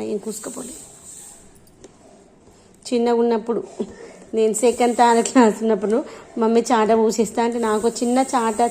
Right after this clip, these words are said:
చిన్న మొంటి చాట అంటే చి-, పెద్దదాని, పెద్దదాని మొం-, చిన్నదాని మొంటి అనేవాళ్ళు. మొంటే చిన్న గంప ఉంటుండే, చిన్న గుల్ల, అవి రెండు నాయనాకిస్తే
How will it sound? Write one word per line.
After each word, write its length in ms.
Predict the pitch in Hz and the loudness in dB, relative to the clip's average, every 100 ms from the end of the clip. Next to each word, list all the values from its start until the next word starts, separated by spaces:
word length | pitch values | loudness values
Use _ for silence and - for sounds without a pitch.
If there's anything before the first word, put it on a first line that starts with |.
| 247 | 0
చిన్న 180 | 240 240 240 | -2 -2 -2
మొంటి 360 | 226 226 220 240 233 - - - | 0 -2 -2 -4 -6 -14 -16 0
చాట 280 | 269 262 262 269 | 4 4 2 0
అంటే 160 | 262 320 - | 0 -2 -4
చి-, 140 | 285 247 | -2 0
పెద్దదాని, 380 | 208 233 233 240 | 2 2 0 2
పెద్దదాని 300 | 220 226 240 | 0 0 0
మొం-, 240 | 226 214 214 - | 0 -2 -4 -8
చిన్నదాని 420 | 240 240 240 247 247 | -4 -2 0 0 0
మొంటి 240 | 220 220 226 | 0 0 -2
అనేవాళ్ళు. 300 | 220 214 285 - - - - | -4 -6 -8 -12 -20 -12 -4
మొంటే 280 | 233 233 254 254 | -2 2 0 0
చిన్న 380 | 277 262 269 285 269 | -2 -2 -2 0 2
గంప 280 | 247 233 220 247 240 | 2 0 0 2 2
ఉంటుండే, 400 | 226 226 226 311 - | 0 0 0 -2 -4
చిన్న 180 | 262 247 196 | 0 0 2
గుల్ల, 200 | 214 226 247 339 - - - - - - 220 | 2 2 -2 -4 -12 -20 -20 -20 -20 -12 -6
అవి 120 | 220 233 | 0 0
రెండు 180 | 220 233 | 2 0
నాయనాకిస్తే 680 | 220 208 208 226 226 202 - | 0 0 0 -2 -4 -8 -6